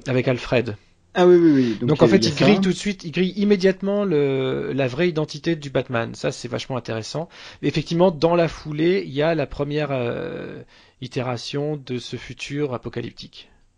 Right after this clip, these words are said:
Speaker 2: Et c'est, voilà, c'est donc la première fois qu'on voit ça. On voit, euh, un, un, un Batman dans un, donc c'est un,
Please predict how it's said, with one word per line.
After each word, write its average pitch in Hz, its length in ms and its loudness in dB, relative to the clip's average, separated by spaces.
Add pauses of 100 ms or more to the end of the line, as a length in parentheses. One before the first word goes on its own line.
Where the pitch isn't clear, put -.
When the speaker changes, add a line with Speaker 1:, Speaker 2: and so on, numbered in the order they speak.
(720)
Speaker 2:
Et 170 300 8
c'est, 143 240 -2
voilà, 120 260 0
c'est - 180 -16
donc 127 160 -4
la 131 80 -2
première 160 300 0
fois 147 120 0
qu'on 127 140 -4
voit 113 80 0
ça. 202 340 0
On 131 120 0
voit, 127 280 4 (220)
euh, 90 840 -4
un, 113 200 2 (100)
un, 123 220 2
un 123 120 0
Batman 135 440 4
dans 120 220 2
un, 113 160 2
donc 113 180 -4
c'est 135 120 2
un, 110 260 2